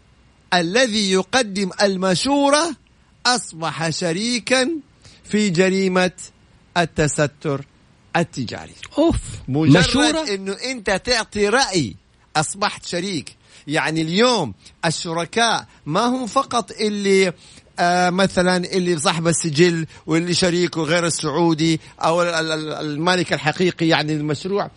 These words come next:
Speaker 1: لا، اليوم حتى لو أنت فقط لا غير، لو جوك اثنين أو جاك الأجنبي أو جاك السعودي وقلت له: "طيب أنت تعرف ما تقدر تحصل على ترخيص،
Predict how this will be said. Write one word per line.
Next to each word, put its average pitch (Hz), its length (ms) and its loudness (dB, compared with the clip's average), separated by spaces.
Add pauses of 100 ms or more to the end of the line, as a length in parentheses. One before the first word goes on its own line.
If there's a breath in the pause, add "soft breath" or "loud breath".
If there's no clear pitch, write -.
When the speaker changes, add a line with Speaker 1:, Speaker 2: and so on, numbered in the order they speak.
(160)
Speaker 1:
لا، 208 220 0 (140)
اليوم 226 540 2 (200 loud breath)
حتى 226 420 -2
لو 185 140 0
أنت 214 320 -6
فقط 190 480 -2
لا 175 160 2
غير، 151 440 4
لو 139 120 6
جوك 190 260 2
اثنين 160 580 4 (260 loud breath)
أو 131 80 -4
جاك 180 340 -4
الأجنبي 151 580 -4
أو 117 160 -4
جاك 170 240 -2
السعودي 165 600 2 (180 loud breath)
وقلت 170 300 0
له: 180 160 0
"طيب 185 320 2
أنت 175 140 0
تعرف 185 360 2
ما 190 120 2
تقدر 175 220 -2
تحصل 170 300 -4
على 165 140 4
ترخيص، 214 540 0